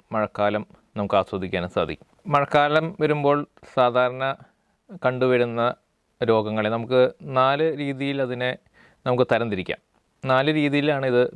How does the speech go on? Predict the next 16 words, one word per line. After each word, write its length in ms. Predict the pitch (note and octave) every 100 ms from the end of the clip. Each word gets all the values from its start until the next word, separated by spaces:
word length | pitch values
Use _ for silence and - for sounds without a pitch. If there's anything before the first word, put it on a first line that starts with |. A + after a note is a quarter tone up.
| -
പകരുന്നത്. 460 | A2 G#2 G2 E2+ - _ _ - - _ _ _ _ -
ആ, 280 | B2 A2+ - C#3+
ആദ്യത്തേത് 680 | C#3+ C3+ - E3 E3 F3 - _ -
കൊതുകുകൾ 520 | D3+ C#3+ D#3 E3+ F3+
വഴി 160 | E3
പകരുന്ന 540 | D#3 C#3 B2 A#2+ A#2+ A#2+ - -
അസുഖങ്ങളാണ്. 520 | B2+ B2 G2+ F2 E2 - -
ആ, 500 | G#2 A#2 G#2 G2 F#2+
ഈ 40 |
ഡെങ്കിപ്പനി, 720 | A2 G#2+ A2 A2+ - G#2+ A2+ - - _ _ _ _ _ -
അതുപോലെ 340 | A#2 A2+ A2 G#2+
തന്നെ 160 | G#2+ G#2
മലമ്പനി, 640 | G#2 G2+ G2+ G#2+ G#2 A2+ - _ _ _ _
അതുപോലെ 280 | A2+ A2 G#2
ജപ്പാൻ 480 | G#2+ A2 _ A2+ A2+
ജ്വരം. 200 | G#2+ F2+